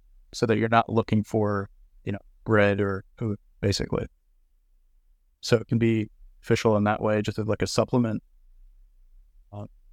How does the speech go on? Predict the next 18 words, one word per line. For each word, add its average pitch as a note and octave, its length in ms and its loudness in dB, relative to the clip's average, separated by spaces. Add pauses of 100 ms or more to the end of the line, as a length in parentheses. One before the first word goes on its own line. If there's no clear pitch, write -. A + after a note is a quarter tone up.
(220)
and C3 100 6
then B2+ 100 6
the B2 80 4
type B2 220 6
of A#2 100 0
caffeine A#2 480 2
that's G#2 240 0
in G2+ 260 0 (460)
the A#2 60 0
mate, G#2+ 520 4 (320)
uh, G2+ 180 -4
a A2 40 -4
little A2 180 2
bit A2 140 2
more G#2+ 280 2
of G2+ 100 -2
a, G2+ 220 -2 (1600)
I C3 100 -4